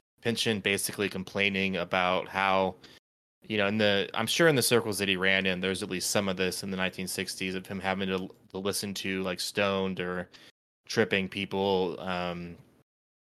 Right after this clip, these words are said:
just go on about a bunch of dumb bullshit. Um, 'cause it does, whatever Mucho's going on about, it doesn't, I had trouble kinda pinning down, like, what he was getting at and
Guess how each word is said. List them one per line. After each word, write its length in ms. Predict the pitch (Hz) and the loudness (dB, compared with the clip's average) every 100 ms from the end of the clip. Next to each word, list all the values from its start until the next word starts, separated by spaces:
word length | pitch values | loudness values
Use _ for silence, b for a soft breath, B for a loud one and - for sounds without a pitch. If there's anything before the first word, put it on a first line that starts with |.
| _ - | _ -6
just 360 | 101 - - | -4 -4 -6
go 180 | - 107 | 0 4
on 220 | 104 98 | 4 4
about 320 | 95 92 90 - | 4 2 0 -2
a 80 | - | -8
bunch 160 | 92 90 | -6 -4
of 100 | 87 | 0
dumb 220 | 95 90 | 0 0
bullshit. 680 | 85 92 92 - 87 92 - _ | -2 -4 -4 -4 -2 -2 -6 _
Um, 520 | - 92 90 87 87 87 _ B - _ _ _ _ _ _ _ _ _ _ | -6 -4 -4 -6 -8 -12 _ B -20 _ _ _ _ _ _ _ _ _ _
'cause 120 | - 117 | -6 2
it 80 | |
does, 360 | 131 151 143 - | 6 6 4 -2
whatever 300 | 120 156 202 | 2 4 6
Mucho's 340 | 180 175 170 | 6 6 4
going 240 | 139 127 113 | 4 4 6
on 220 | 107 117 | 6 4
about, 400 | 98 98 95 95 | 4 4 4 2
it 140 | 98 | 2
doesn't, 380 | 113 120 123 123 | 4 4 4 -2
I 160 | - 117 | 0 2
had 300 | 143 143 - | 2 -2 -6
trouble 300 | - 147 151 | 0 2 2
kinda 260 | 151 135 | 2 2
pinning 420 | 104 - 120 117 98 | 0 0 2 2 2
down, 340 | 95 101 104 | 2 4 2
like, 140 | 95 | 0
what 200 | 95 95 | 0 0
he 100 | 92 | 0
was 200 | 98 85 - | -2 -4 -6
getting 340 | - 90 87 82 | -2 0 0 -4
at 340 | 82 85 90 - - | -6 -6 -12 -14 -8
and 480 | 87 87 87 87 | -6 -6 -8 -12